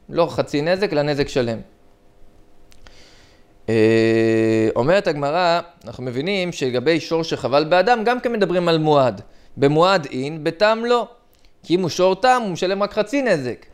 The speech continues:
כמו שור תם ש-, שהרג שור אחר. אומרת הגמרא, למה מתניתין דלא כרבי עקיבא? אולי נאמר שהמשנה לא הולכת כמו דעתו של רבי עקיבא. דתנן רבי עקיבא אומר,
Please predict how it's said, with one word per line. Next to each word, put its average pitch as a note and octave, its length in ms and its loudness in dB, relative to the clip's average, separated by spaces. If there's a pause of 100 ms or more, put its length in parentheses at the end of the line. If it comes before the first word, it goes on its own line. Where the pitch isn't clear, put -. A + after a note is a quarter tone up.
כמו D#3+ 140 -6
שור F#3 200 0
תם A#3 240 0
ש-, - 80 -4 (720)
שהרג B2+ 840 2
שור F3 240 0
אחר. E3+ 300 0 (920)
אומרת A#2 180 -4
הגמרא, C3+ 260 0
למה D3 200 0
מתניתין C3 380 -6
דלא A#2+ 220 0
כרבי C3+ 280 2
עקיבא? F#3 340 0
אולי B2+ 200 0
נאמר F#3+ 460 0 (300)
שהמשנה E3+ 400 -4
לא E3+ 40 0
הולכת E3+ 220 0
כמו F3 140 -2
דעתו E3 260 2
של E3+ 140 -4
רבי D#3+ 200 2
עקיבא. D3+ 380 0 (440)
דתנן F3+ 300 2
רבי F#3 200 2
עקיבא F3 280 0
אומר, D3 360 2